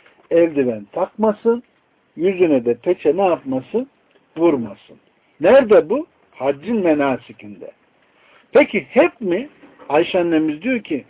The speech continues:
biz diyor erkekler topluluğunu gördüğümüzde ihramdalar bak. Yüzümüze peçeyi indirir. Onlar gittiğinde uzaktan erkek mi dişi mi anlaşılmayacak mesafeye geldiğinde açardık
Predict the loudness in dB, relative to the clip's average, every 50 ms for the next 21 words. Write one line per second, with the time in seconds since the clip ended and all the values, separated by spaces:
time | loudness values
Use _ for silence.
0 | _ _ _ _ _ _ _ _ _ _ 0 0 0 0 -2 0 4 4 4 4
1 | 2 2 2 2 2 2 0 -2 0 2 4 6 6 6 4 2 0 0 0 _
2 | -6 -4 -2 -2 -2 -2 -2 -4 0 4 6 6 6 6 4 2 0 0 0 -2
3 | -6 -6 -8 -10 -10 -10 -6 -4 -4 -4 0 0 0 0 0 -2 -6 -12 -16 -20
4 | -20 _ _ _ _ _ _ _ _ _ _ _ _ _ _ _ -12 -12 -8 -6
5 | -6 -4 -4 -2 -2 -2 -4 -4 -8 -10 -10 -10 -14 -14 -12 -14 -14 -18 -20 -20
6 | -18 -8 -8 -8 -8 -8 _ _ _ _ _ _ _ _ _ _ -4 -4 -4 -2
7 | -6 -6 -8 -10 -10 -12 -12 -12 -14 -8 -2 0 0 0 0 4 6 6 6 4
8 | 2 _ _ _ _ -20 -20 -20 -20 _ -8 -6 2 4 4 4 4 0 0 2
9 | 2 2 2 0 -2 -2 -4 -4 -2 -4 -4 -4 -4 -6 -8 -8 -6 -10 -12 -10
10 | -8 -8 -6 -6 -6 -8 -10 -14 _ _ _ _ _ _ _ _ _ -8 -6 -4
11 | -2 -2 -2 -4 -4 -6 -4 -4 -4 0 0 0 0 0 -4 -10 -10 -4 0 2
12 | 4 4 4 2 0 -2 0 4 6 6 6 6 4 -2 2 4 4 4 4 2
13 | -2 -8 -12 -12 -14 -18 -20